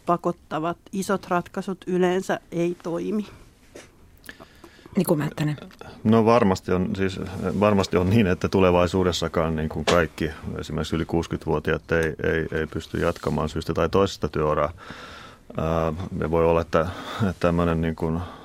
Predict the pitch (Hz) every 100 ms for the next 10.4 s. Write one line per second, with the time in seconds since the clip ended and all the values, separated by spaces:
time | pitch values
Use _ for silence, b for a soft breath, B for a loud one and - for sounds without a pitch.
0 | B B 85 82 - - 82 - - 95
1 | 92 90 92 90 87 90 90 92 90 92
2 | 92 92 87 92 95 98 90 98 98 -
3 | 85 85 82 82 85 - 90 87 87 80
4 | 82 87 82 90 87 87 85 85 87 98
5 | - 78 76 76 85 80 82 85 82 76
6 | 76 76 73 76 - - - - - 71
7 | 76 - B B B B B - 80 85
8 | 80 82 85 85 80 80 78 80 76 78
9 | 73 76 - - 71 - 71 73 73 73
10 | 71 76 73 -